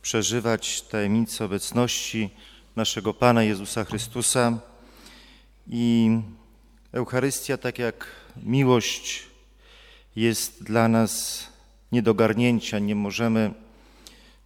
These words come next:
tego wyrazić tak naprawdę,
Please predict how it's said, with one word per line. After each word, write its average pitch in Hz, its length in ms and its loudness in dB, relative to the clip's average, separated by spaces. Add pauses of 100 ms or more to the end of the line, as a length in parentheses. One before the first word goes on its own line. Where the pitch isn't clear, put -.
tego 107 580 0 (400)
wyrazić 131 1080 2 (120)
tak - 180 -10
naprawdę, 110 720 -2